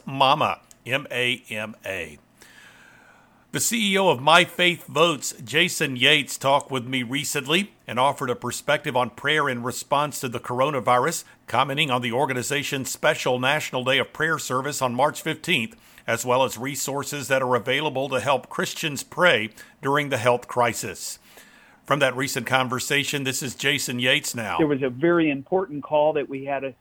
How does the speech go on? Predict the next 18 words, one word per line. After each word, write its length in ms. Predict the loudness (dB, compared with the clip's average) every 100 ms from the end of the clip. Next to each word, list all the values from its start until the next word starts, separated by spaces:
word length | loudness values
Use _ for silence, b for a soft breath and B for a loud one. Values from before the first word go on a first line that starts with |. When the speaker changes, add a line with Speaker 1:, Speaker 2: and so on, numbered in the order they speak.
| -2
Speaker 2:
um, 400 | -2 -2 -4 -6 -8
just 240 | -10 -4
a 60 | -2
little 400 | 2 4 4 4
over 240 | 2 2
a 80 | 0
week 300 | 0 -4 -4
ago, 380 | 0 2 2 0 b b b
um, 360 | -2 0 -2 -2
before 600 | -4 -4 -2 2 4 4
the 120 | 2
president 540 | -2 0 0 0 -2 -4 -8
announced 500 | -4 0 0 0 -2 _ -8
a 200 | -2 0 0
National 600 | 0 0 -2 -2 -4 -2
Day 200 | 0 0
of 100 | 0
Prayer, 320 | 2 2